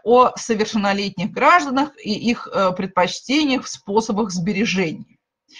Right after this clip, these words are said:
Но, э, вопрос, который здесь задается, он явно задается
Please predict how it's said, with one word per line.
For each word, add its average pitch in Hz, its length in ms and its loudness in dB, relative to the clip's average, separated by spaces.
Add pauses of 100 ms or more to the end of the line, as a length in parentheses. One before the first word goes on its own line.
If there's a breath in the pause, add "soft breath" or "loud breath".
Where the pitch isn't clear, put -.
(300 loud breath)
Но, 285 500 8
э, 233 460 6
вопрос, 349 520 2
который 240 480 0
здесь 196 260 -4
задается, 196 960 -2
он 269 340 2
явно 196 560 4
задается 202 800 -2